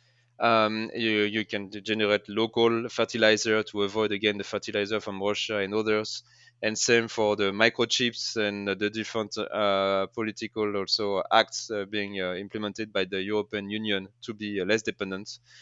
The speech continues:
But we will need a lot of capital to build all these, uh, factories in Europe, a lot of knowledge, a lot of people. And, but it's good for employment. Uh, I think if we are, uh, this level of employment,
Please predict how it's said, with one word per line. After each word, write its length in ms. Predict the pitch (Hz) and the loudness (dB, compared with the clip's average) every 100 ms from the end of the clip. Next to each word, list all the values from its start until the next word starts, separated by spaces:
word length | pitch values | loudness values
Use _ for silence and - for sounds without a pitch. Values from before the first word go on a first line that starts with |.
| - - _ 113 | -20 -20 _ 2
But 200 | 113 123 | 2 4
we 220 | 120 127 | 4 4
will 60 | |
need 240 | 131 131 - _ _ _ | 6 4 2 _ _ _
a 80 | 123 | 6
lot 220 | 131 143 | 8 8
of 120 | 143 | 6
capital 480 | 143 127 127 135 147 | 4 2 2 4 4
to 160 | 143 120 | 2 0
build 240 | 120 117 | 2 4
all 100 | 113 | 4
these, 300 | 113 107 - | 2 -2 0
uh, 320 | 110 104 101 | 4 6 4
factories 600 | - 120 - 120 117 117 | 2 -2 0 -2 0 0
in 100 | 113 | -2
Europe, 440 | 110 110 120 165 - - 107 | -2 2 4 2 -2 -14 -4
a 120 | 104 | 0
lot 220 | 113 120 | 2 2
of 160 | 107 120 | 0 0
knowledge, 380 | 110 113 131 | 2 4 4
a 60 | 127 | 2
lot 200 | 110 117 | 0 0
of 160 | 110 - | 0 -4
people. 480 | 113 120 123 156 156 _ _ _ _ | -4 2 2 2 -4 _ _ _ _
And, 140 | 110 113 | -4 0
but 100 | 127 | 2
it's 180 | 123 127 | 2 2
good 200 | 139 143 | 0 2
for 220 | 127 120 | 4 4
employment. 760 | 123 127 123 135 170 - - - _ - | 6 4 6 2 0 -4 -10 -14 _ -2
Uh, 280 | 113 110 104 | 2 4 2
I 80 | |
think 440 | 113 139 127 117 - _ | 0 2 2 0 -10 _
if 240 | 127 - | -8 -4
we 120 | 123 120 | 4 6
are, 360 | 123 120 117 | 8 6 4
uh, 200 | 110 110 | 4 2
this 200 | 113 110 | 0 0
level 300 | 123 113 120 | 0 2 0
of 140 | 113 117 | 0 -2
employment, 680 | 110 123 113 117 113 - | -4 0 0 0 -2 -6